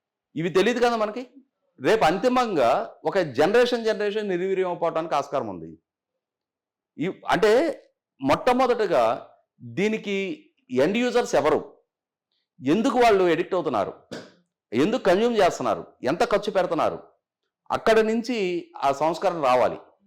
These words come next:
మొట్టమొదటగా ఎవరికి వాళ్ళు కుటుంబంలో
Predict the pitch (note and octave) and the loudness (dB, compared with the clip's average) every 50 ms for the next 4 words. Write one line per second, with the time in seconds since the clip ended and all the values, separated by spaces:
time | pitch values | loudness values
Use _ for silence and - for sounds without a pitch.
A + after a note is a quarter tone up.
0 | _ _ _ _ - - A2+ C3+ - G#3+ G#3+ A3 A3+ G#3+ G3+ F3 G3 F3+ G#3 A#3+ | _ _ _ _ -6 -2 -2 0 2 2 2 2 2 0 0 0 0 0 0 0
1 | C#4+ C#4+ - - - B2+ A#2 B2 C#3 F#3 G#3+ G#3+ G3+ G3 F#3+ F3+ F3+ F3+ F#3 F#3+ | 0 -2 -4 -6 -4 0 2 4 4 4 4 2 2 2 2 4 4 2 2 0
2 | G#3+ B3+ A#3 - _ - F3 F3 F#3+ A3+ A3+ A3+ A#3 A#3+ A#3 A3+ G#3+ | -2 -4 -6 -8 _ -2 -2 2 2 2 2 2 2 2 2 2 2